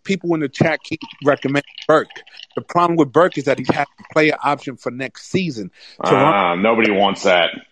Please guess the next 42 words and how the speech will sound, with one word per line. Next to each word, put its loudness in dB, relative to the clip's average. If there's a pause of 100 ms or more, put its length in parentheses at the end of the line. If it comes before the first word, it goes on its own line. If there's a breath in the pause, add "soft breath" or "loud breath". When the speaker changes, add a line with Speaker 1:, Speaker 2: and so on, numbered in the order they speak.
Speaker 1:
No, 2
Speaker 2:
was 0
a, 2
Speaker 1:
but -6
Speaker 2:
that, 0
that 2
was 2
a, 4
like, 2
who, 4
why 4
they 0
signed -2
him -4
to -6
three -6
years. -6 (280 soft breath)
Like, -2
now 4
it -2
makes -2
sense -6
why 0
they -6
had -6
to -12
trade -8
Kicker, -12
'cause -6
the -6
fifteen 0
percent 2
on 2
three 2
million 0
goes 0
up -2
to -10
what, 0
like, -6
three -4
point -4